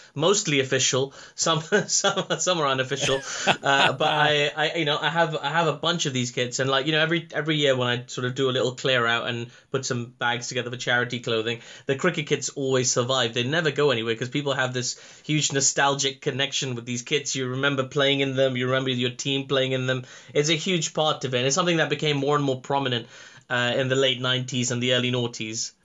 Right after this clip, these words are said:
Speaker 2: Absolutely. And do you know one thing, Atif, uh, that I've always struggled with is, is to get my hands on an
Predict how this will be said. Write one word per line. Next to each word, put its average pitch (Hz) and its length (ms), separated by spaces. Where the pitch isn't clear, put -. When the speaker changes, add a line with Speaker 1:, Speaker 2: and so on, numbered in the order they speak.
Speaker 2:
Absolutely. 135 580
And 117 100
do 127 160
you 143 120
know 202 120
one 170 240
thing, 170 200
Atif, 113 440
uh, 113 260
that 123 180
I've 135 220
always 135 580
struggled 127 600
with 104 300
is, 107 360
is 120 220
to - 100
get 160 200
my 151 180
hands 117 400
on 110 140
an 110 100